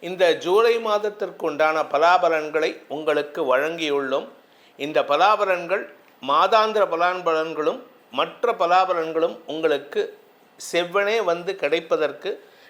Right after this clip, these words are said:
நீங்க நம்ம வேதிக் ஆஸ்ட்ரோ சேனலை சப்ஸ்கிரைப் பண்ணுங்க, லைக் பண்ணுங்க,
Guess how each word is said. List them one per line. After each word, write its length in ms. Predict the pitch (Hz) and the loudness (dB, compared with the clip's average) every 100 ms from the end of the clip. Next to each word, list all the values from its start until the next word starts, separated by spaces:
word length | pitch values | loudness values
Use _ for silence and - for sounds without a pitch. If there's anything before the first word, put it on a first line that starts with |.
| - | -10
நீங்க 300 | 147 170 156 | -6 -4 -2
நம்ம 260 | 147 135 | -4 -2
வேதிக் 460 | 123 160 196 196 175 | -2 -2 -2 -4 -4
ஆஸ்ட்ரோ 380 | 160 - 160 160 | -4 -2 -6 -4
சேனலை 400 | 151 147 147 - - - - | -4 -2 0 -2 -6 -8 -2
சப்ஸ்கிரைப் 520 | 160 - 208 202 196 | -2 -2 -2 -2 -2
பண்ணுங்க, 420 | 160 143 139 208 - _ _ _ | -6 -6 -8 -10 -14 _ _ _
லைக் 400 | 120 135 190 202 - | -4 2 2 0 -6
பண்ணுங்க, 420 | 170 147 151 | -4 -4 -8